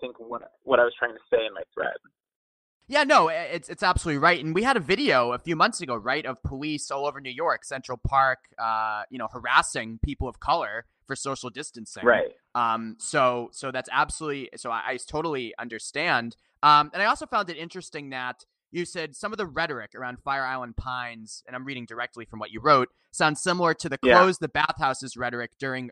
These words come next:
Speaker 2: aids. And you also talk about how you think that we, I'm assuming gay men, gay people, buy into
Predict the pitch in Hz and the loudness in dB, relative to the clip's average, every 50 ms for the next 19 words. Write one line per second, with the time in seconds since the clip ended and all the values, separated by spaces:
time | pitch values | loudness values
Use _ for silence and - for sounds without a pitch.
0 | _ _ - 151 170 180 170 160 151 131 113 135 135 139 156 160 160 - 165 - | _ _ -8 -6 -6 -4 -4 -4 -6 -6 -8 -8 -4 0 2 2 2 0 -2 -2
1 | - 147 139 - - 127 131 127 123 135 127 123 123 120 117 117 113 _ _ _ | -2 -2 -2 -2 -4 -4 -4 -4 -2 -2 0 0 2 0 0 -2 -6 _ _ _
2 | _ - 151 226 214 - - 196 170 _ - 165 143 - - 123 165 214 175 151 | _ -6 -4 -4 -4 -4 -6 -8 -8 _ -4 -4 -4 -4 -6 -8 -8 -6 -4 -4
3 | 147 147 143 131 127 120 - - 147 135 127 123 117 107 101 - 143 151 151 143 | -4 -6 -6 -8 -8 -10 -12 -12 -12 -10 -10 -12 -14 -14 -12 -8 -8 -6 -6 -8
4 | 139 - 113 127 131 127 123 127 120 127 120 120 113 - - 165 165 - 135 123 | -10 -10 -8 -6 -4 -4 -4 -6 -8 -10 -10 -10 -10 -10 -12 -10 -6 -4 -4 -2
5 | 117 113 - - _ _ _ - 143 139 147 143 - 160 170 160 - - 156 147 | -2 -4 -6 -8 _ _ _ 2 2 2 2 0 -2 -8 -8 -8 -8 -8 -6 -6
6 | 135 135 127 | -6 -6 -10